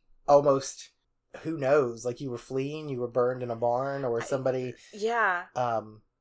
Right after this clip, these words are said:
Speaker 1: 'cause, I mean, you know, it's just, that's crazy.
Speaker 2: Yeah.
Speaker 1: That's crazy. Because why in a dream would you receive a word? It could have been a nonsensical word.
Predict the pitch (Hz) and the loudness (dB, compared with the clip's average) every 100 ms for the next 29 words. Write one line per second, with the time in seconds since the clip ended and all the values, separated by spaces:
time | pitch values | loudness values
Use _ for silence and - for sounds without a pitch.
0 | _ _ _ _ _ _ - 151 147 135 | _ _ _ _ _ _ -6 -2 -2 -2
1 | 127 131 123 104 104 - _ _ _ _ | -4 -4 -4 -6 -10 -20 _ _ _ _
2 | - 143 160 - - 143 - - 143 147 | -8 -6 -4 -6 -8 -10 -10 -10 -10 -10
3 | 135 101 107 - _ - 202 185 165 123 | -10 -12 -14 -20 _ -8 -4 -4 -4 -10
4 | - 127 117 104 - - - 160 202 156 | -8 -8 -8 -16 -20 -20 -10 0 2 2
5 | 143 - - _ 135 139 156 165 143 135 | -4 -16 -20 _ 0 2 2 0 -2 -6
6 | 127 135 127 127 123 120 - 139 123 113 | -4 -6 -4 -6 -6 -8 -6 -6 -4 0
7 | 123 120 110 107 - _ _ 147 139 170 | 2 2 0 -6 -12 _ _ -8 -4 -2
8 | 151 143 135 127 - 135 123 123 131 175 | 0 2 0 -2 -6 -6 -4 -4 -4 -4
9 | 202 151 123 107 90 92 | -4 -4 -4 -4 -8 -12